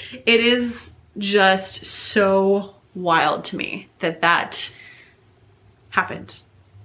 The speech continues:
Yeah. So, couple things that do happen in August. I made a bunch of back to school resources this year. I also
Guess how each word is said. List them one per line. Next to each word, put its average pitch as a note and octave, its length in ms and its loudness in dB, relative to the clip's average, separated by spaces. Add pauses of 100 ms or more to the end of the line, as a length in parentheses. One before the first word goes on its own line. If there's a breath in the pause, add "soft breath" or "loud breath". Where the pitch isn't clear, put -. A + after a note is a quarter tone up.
(640)
Yeah. F#3 240 -12 (380)
So, F#3 460 0 (640 loud breath)
couple B3+ 300 4
things C4 240 2
that A#3 160 0
do A3 120 2
happen A#3+ 260 2
in B3 100 -2
August. A#3 480 2
I G#3+ 100 0
made G3+ 320 2
a G3 100 2
bunch G3 220 -2
of G3 100 -4
back F3 220 -6
to - 80 -12
school F3+ 480 -6
resources C4 760 -2
this D4 260 -4
year. D#4+ 260 2 (360 loud breath)
I A3 200 -2
also A#3 680 2